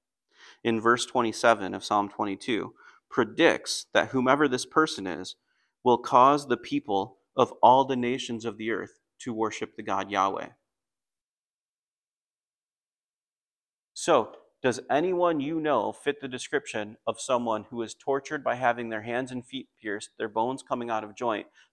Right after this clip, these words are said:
thirsting at the point of death, having their lots cast for garments, and because of that death, the whole world, not just Israel, knows who Yahweh is?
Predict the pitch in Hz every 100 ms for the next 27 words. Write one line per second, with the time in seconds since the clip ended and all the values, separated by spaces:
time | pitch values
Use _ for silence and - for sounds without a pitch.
0 | _ 135 139 - 127 120 110 - 123 110
1 | 98 123 101 - - _ - 123 123 117
2 | 113 123 113 - 143 123 - - 113 117
3 | 120 104 107 - - - _ _ _ _
4 | _ _ _ - 117 110 117 - 135 127
5 | 135 113 123 110 - - 113 87 - _
6 | _ _ _ _ _ _ _ _ _ -
7 | 120 - 135 123 127 110 101 110 107 98
8 | 113 - 101 107 101 98 98 101 - 104
9 | 98 95 95 - 95 -